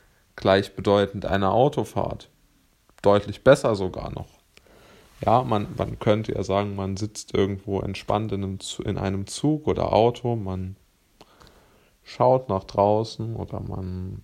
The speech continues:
man gibt Gas, man bremst, man beschleunigt wieder. Aber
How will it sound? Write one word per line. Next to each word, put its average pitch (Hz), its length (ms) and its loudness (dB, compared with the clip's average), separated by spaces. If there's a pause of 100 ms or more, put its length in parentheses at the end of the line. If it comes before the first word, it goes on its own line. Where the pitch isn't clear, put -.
(120)
man 95 320 -6
gibt - 240 -14
Gas, 113 500 2
man - 320 -8
bremst, 110 680 -4 (560)
man 95 100 -8
beschleunigt 107 680 -2
wieder. 104 340 -2 (1500)
Aber 117 540 0